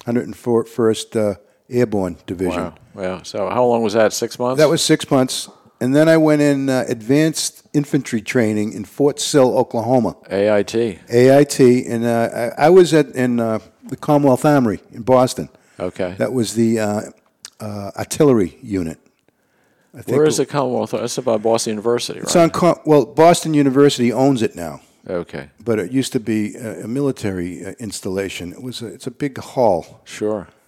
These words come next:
Speaker 1: And facility. And, uh, so I had to go to, um, after that, I went to the, um, Camp Drum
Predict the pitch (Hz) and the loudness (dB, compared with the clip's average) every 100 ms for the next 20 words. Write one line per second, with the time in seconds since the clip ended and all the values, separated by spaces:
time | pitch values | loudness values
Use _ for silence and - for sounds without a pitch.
0 | _ _ _ _ 117 107 101 92 117 - | _ _ _ _ -4 -2 -4 -6 -8 -2
1 | 143 107 92 98 104 117 113 107 110 110 | 0 2 0 -4 -6 -4 -4 -4 -2 0
2 | 104 104 _ _ _ _ - 180 170 185 | -2 -6 _ _ _ _ 0 4 6 6
3 | 185 180 175 170 - 160 143 139 139 139 | 4 4 4 4 2 2 4 2 2 0
4 | 135 - _ _ _ _ - - _ - | -4 -10 _ _ _ _ -16 -16 _ -2
5 | 135 - 131 127 127 120 117 113 113 - | -2 0 2 4 4 2 0 -4 -10 -8
6 | 113 104 110 107 104 107 101 98 - _ | -6 -4 -4 -4 -4 -6 -8 -10 -16 _
7 | _ - 127 110 127 107 | _ 0 0 2 0 0